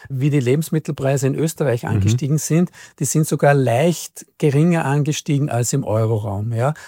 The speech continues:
Speaker 1: und sogar merkbar geringer als in Deutschland, ja. Und wenn man den zehnjährigen Vergleich hernimmt, dann sind wir ungefähr eigentlich genau dort, also das sind ungefähr einundvierzig Prozent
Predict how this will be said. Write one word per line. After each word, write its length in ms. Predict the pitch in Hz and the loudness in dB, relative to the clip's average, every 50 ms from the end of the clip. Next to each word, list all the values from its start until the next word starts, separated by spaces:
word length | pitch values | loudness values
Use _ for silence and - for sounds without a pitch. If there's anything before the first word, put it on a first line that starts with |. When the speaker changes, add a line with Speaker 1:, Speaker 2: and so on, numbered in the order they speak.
| - _ | -12 _
Speaker 1:
und 180 | - 135 127 | -2 -2 0
sogar 340 | - 147 127 151 135 139 135 - - - _ _ _ 131 | 0 0 2 4 4 4 2 0 -6 -18 _ _ _ 0
merkbar 600 | 131 139 143 151 - - - 151 139 139 139 - | 2 4 4 2 0 -2 0 2 2 2 2 0
geringer 440 | - - 143 120 131 127 120 127 - | -2 -2 0 2 2 0 0 0 -2
als 180 | 101 107 104 - | -2 -4 -2 -4
in 120 | 123 107 | -4 -4
Deutschland, 680 | - 110 107 98 - - - - - - 123 - - - _ | -4 -6 -6 -6 -8 -12 -12 -12 -12 -12 -14 -16 -18 -20 _
ja. 320 | 185 139 123 135 151 175 - - - - - _ | -12 -10 -6 -6 -6 -6 -8 -14 -20 -20 -14 _
Und 320 | - 147 151 147 139 - | 0 2 2 2 0 -2
wenn 300 | - - 151 127 143 139 | -8 -8 -4 -2 0 0
man 160 | 147 151 147 135 | 0 0 0 0
den 240 | 147 147 147 - | 0 0 0 -2
zehnjährigen 560 | - - 143 151 175 170 165 156 165 165 160 156 | -2 -2 0 0 2 0 0 0 0 0 0 -2
Vergleich 500 | - 165 151 - 143 131 143 143 - - | -2 -4 -2 2 2 2 2 2 0 0
hernimmt, 440 | 156 151 151 156 156 156 - - | 0 0 2 2 0 0 0 0
dann 100 | 151 139 | -2 -2
sind 300 | 127 - 151 147 156 135 | 0 0 0 0 0 0
wir 120 | 151 147 135 - | -2 -4 -4 -2
ungefähr 480 | 135 147 151 147 143 - - 143 135 131 - - - - _ _ _ _ _ - | 0 0 0 0 -2 -2 -2 -4 -4 -4 -6 -16 -20 -20 _ _ _ _ _ -6
eigentlich 640 | 104 120 143 151 151 127 - 156 143 - - _ | -2 -2 0 0 -2 -2 -2 -4 -4 -4 -6 _
genau 400 | - 147 139 127 107 117 135 147 | 0 0 2 2 4 4 4 2
dort, 460 | - - 123 120 127 139 135 - - | 2 -2 0 2 2 0 0 -2 -6
also 160 | 123 107 131 | -6 -6 -6
das 240 | 120 131 131 - - | -6 -6 -6 -6 -4
sind 240 | - 143 143 - - _ _ | -4 -4 -4 -6 -10 _ _
ungefähr 480 | 147 151 156 151 143 - - 147 - | -2 0 0 0 -2 -4 -4 -6 -4
einundvierzig 640 | 113 127 147 151 - - 147 135 - - - - _ | -2 -2 -2 -2 -2 -2 -4 -4 -4 -8 -16 -18 _
Prozent 540 | - 147 123 - - 135 139 170 190 - | -8 -8 -6 -4 -2 0 2 2 0 -2